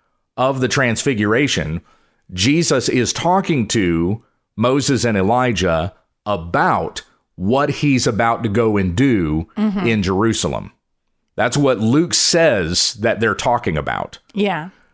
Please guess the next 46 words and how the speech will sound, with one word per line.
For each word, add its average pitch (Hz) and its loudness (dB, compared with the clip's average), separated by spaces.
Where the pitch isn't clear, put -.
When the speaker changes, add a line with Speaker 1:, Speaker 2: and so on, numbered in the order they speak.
Speaker 1:
So 139 2
we, 131 2
and 131 0
we 123 2
don't 156 0
see 123 2
that 92 0
in 113 0
the 101 2
Exodus 127 0
account 107 0
or 110 0
the 95 0
First 110 -2
Kings 139 0
account 78 -2
of 101 -2
the 110 2
Lord 113 0
passing 104 0
before 92 -2
Moses 104 0
and 95 0
Elijah, 95 0
which 170 2
I 196 0
agree, 131 0
the 123 2
Lord 139 2
passing 143 0
before 127 2
Moses 127 0
and 104 0
Elijah 123 2
would 117 0
have 123 -2
been 113 0
Christ. 165 -2
It 120 2
would 135 2
have 131 -2
been 123 0
the 110 0
Son 120 0
of 98 0
God, 156 -2